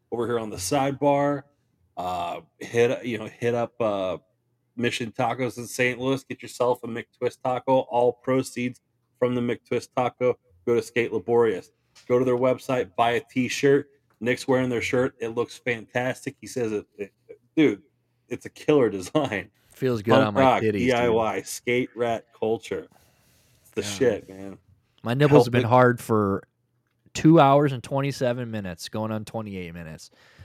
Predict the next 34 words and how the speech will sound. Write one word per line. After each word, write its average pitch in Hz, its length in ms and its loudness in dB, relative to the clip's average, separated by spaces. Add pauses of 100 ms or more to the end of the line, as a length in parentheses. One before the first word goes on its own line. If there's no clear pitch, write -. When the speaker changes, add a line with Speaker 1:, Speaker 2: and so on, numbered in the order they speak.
Speaker 1:
Beautiful. 151 280 -4
Speaker 2:
since 98 120 -8
I 95 80 -2
put 101 200 -4
this 101 200 -4
on. 85 300 -8 (340)
So 87 340 -12 (880)
get 127 160 -4
one. 98 140 -8
Speaker 1:
But, 101 320 -4
yeah, 117 340 -6
please 135 380 0
do 143 220 2
help 135 280 2
out 127 140 -2
Skate 117 200 -4
Laborious 117 420 -2
in 113 100 -6
any 113 160 -10
way 113 200 -2
that 113 120 -8
you 104 80 -20
can, 117 380 -6
any 110 180 -6
support, 120 560 2
even 147 280 4
just 135 220 -2
share 120 440 0
the 117 120 -6
story. 85 520 -10 (1080)
Uh, 80 340 -6
it's 92 200 -6
all 113 160 2
appreciated. 107 840 0